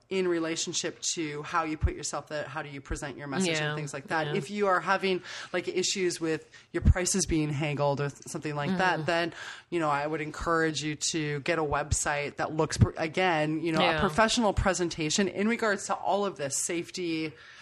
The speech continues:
Speaker 1: Making money
Speaker 2: Yeah.
Speaker 1: is really one of the best things you can do, one of the best decisions you can make for your
Speaker 2: Yeah, I
Speaker 1: business.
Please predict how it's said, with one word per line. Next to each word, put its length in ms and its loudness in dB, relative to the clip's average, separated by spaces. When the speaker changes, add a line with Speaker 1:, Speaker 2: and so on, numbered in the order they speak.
Speaker 1:
Making 360 -2
money 460 6
Speaker 2:
Yeah. 40 2
Speaker 1:
is 180 6
really 500 8
one 200 6
of 80 2
the 80 0
best 260 0
things 240 -2
you 60 -6
can 160 -6
do, 360 -2
one 200 0
of 60 -2
the 60 0
best 200 -2
decisions 400 -4
you 80 -8
can 160 -6
make 240 -2
for 80 -4
your 80 2
Speaker 2:
Yeah, 160 2
I 20 0
Speaker 1:
business. 420 2